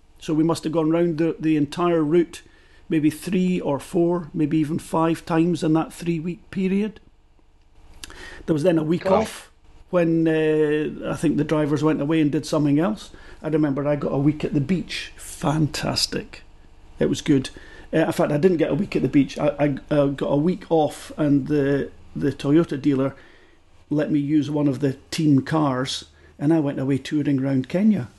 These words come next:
Speaker 1: on my own in a cut-down Celica it was. <laughs> Had a fuel tank inside the boot, uh, and slightly better suspension on it. I went everywhere with that car. I went through every national park. I went up into the mountains with it,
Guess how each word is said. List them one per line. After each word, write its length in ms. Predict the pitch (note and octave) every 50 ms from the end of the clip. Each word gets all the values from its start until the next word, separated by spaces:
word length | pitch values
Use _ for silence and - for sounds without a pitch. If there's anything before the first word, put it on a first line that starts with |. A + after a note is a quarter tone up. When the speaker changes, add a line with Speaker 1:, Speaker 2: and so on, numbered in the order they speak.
| _ -
Speaker 1:
on 160 | D3 C#3+ C#3
my 80 | C3+
own 340 | C3+ D3+ E3+ F3+ D#3+ C#3+ - - - - - - - - - - -
in 100 | - C3+
a 100 | C3 B2+ - -
cut-down 560 | - F#3 F3 - - C#3 D#3+ D3+ D3 C#3+ C3+
Celica 680 | - - - F3+ E3 F3 F#3 E3+ - - - C#3+ C3+ -
it 60 | C#3+
was. 400 | C#3+ B2+ C3+ C3 B2+ A#2+ - -
<laughs> 1300 | - F3+ D#3+ - F3+ F#3 E3+ D#3 - - A3+ F#3 - - - G3+ F#3 - - - - - - - - - -
Had 120 | - D#3+
a 140 | D3+ D#3 D#3+
fuel 300 | - - - G3+ F#3+ F3
tank 380 | F3 - F3+ D#3+ D3 D3+ - - -
inside 520 | F3 E3 D#3+ - - E3 D3+ D3 C#3+ C#3
the 80 | D3+ C3+
boot, 400 | B2+ D#3 D3+ D3 D3 - - - - - _ - - - _ _ _ -
uh, 60 | E3
and 300 | D#3+ D3 - D#3+ D3+ D3
slightly 400 | - - - E3 D#3+ G#3+ D#3+ D#3+
better 280 | C#3+ F3+ E3+ - - D3+
suspension 580 | - - D3 - - D#3+ D#3 D3+ C#3+ - E3+
on 140 | D#3 D3 C#3
it. 80 | C#3+ - -
I 200 | E3 E3+ E3 D#3
went 420 | D3+ D3+ E3 D#3 D#3+ - - -
everywhere 540 | D3 D3 C#3 D#3+ D#3 D#3 D3 D3 D#3 C#3+ D3
with 180 | C#3+ D3 C#3
that 240 | - - C#3+ C#3+ -
car. 300 | - - E3+ D#3+ D3+ - - _ _ _ _ _ _ - - - -
I 40 |
went 200 | D#3 D3+ D3+ B2
through 160 | - C#3 D3+ D3+
every 200 | D3+ D3 D3+ C#3+
national 420 | D3 C#3+ C#3 - - D#3+ D3 C#3+
park. 560 | C#3+ - - D#3 D3 D3 D3+ - - - -
I 60 | -
went 160 | C#3 C#3 D#3 -
up 180 | C#3+ - -
into 220 | D#3 C#3+ - - C#3+
the 220 | C#3 C#3+ C3 - - - _
mountains 520 | - D3+ D3 D3 D3 D3 - B2+ C#3+ C3 C#3+
with 180 | D3+ D#3 D3+
it, 220 | D3+ - - -